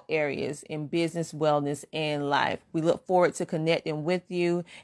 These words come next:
and providing you with the services that you need in order to be the best you can be. With all that being said, have an amazing rest of your day on Monday, and make sure that you do something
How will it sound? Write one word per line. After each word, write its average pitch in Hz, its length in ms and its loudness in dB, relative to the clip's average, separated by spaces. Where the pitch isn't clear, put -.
and 160 100 -2
providing 165 500 6
you 165 120 0
with 160 240 -2
the 147 100 -4
services 160 560 0
that 156 260 -2
you 160 80 -2
need 165 360 -2
in 151 140 -2
order 170 460 0
to 143 540 -2
be 185 160 -8
the 147 280 -8
best 208 360 0
you 160 220 -2
can 156 260 -2
be. 139 280 -4
With 151 220 -2
all 190 240 10
that 180 240 2
being 180 220 -2
said, 185 340 0
have 170 180 2
an 151 140 -2
amazing 170 720 2
rest 160 180 2
of 165 60 -2
your 151 160 0
day 160 400 4
on 156 580 4
Monday, 165 720 2
and 160 260 -2
make 170 240 0
sure 156 600 0
that 160 520 2
you 160 360 2
do 160 240 -4
something 139 840 -4